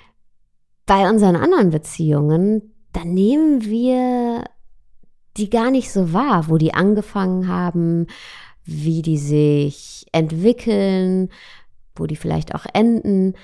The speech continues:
Ja, also, äh, Liebesbeziehungen sind uns oft ganz, ja, ganz klar, die nehmen wir ganz klar wahr und die anderen eben oft nicht so. Aber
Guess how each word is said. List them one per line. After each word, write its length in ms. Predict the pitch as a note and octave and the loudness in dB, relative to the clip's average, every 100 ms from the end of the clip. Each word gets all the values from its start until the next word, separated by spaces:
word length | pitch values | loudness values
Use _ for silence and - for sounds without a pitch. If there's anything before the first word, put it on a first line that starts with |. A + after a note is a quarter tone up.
| - - - | -20 -14 -2
Ja, 260 | E3+ B3+ | 0 0
also, 460 | - F3 F3 F3+ - | -4 -2 -2 -2 -4
äh, 500 | - - - - - | -10 -14 -14 -10 -6
Liebesbeziehungen 1040 | F#3+ D#4 F#4 - C#4+ - - A#3+ A3+ A3 | 2 4 4 -2 -8 -6 -2 0 2 0
sind 260 | G3 G3 F#3+ | 0 -4 -4
uns 360 | F#3 F#3 - - | -4 -6 -6 -6
oft 400 | F3+ F3+ - - | -6 -6 -12 -6
ganz, 540 | F#3 F#3 - - - | -4 -4 -6 -16 -10
ja, 400 | E3+ D3 D3 D3 _ _ _ _ - | -4 -4 -4 -8 _ _ _ _ -10
ganz 500 | E3 E3+ - - - - | -2 -2 -4 -16 -18 -20
klar, 600 | - - D#3 D#3 G#3 A3 | -18 -6 0 2 2 0
die 120 | F3 | 0
nehmen 240 | F3 F#3 | 0 0
wir 100 | F3 | -2
ganz 500 | E3+ F3+ F#3 - - - - | -4 -4 -4 -6 -20 -20 -18
klar 440 | - D#3+ D#3+ D#3+ D3+ | -6 -2 -2 -2 -2
wahr 300 | D#3 B3 - | -4 -4 -8
und 140 | G#3+ | -8
die 140 | A3 | -10
anderen 360 | - B3+ B3 A#3+ - - - _ | -10 -8 -6 -8 -14 -20 -20 _
eben 260 | G#3 G#3 G3 | -4 -2 -4
oft 320 | F3 - - | -10 -12 0
nicht 300 | F3 E3 - | 2 2 -6
so. 320 | - C3+ - _ - - - | -12 -10 -12 _ -18 -16 -6
Aber 300 | - F#3 | 0 0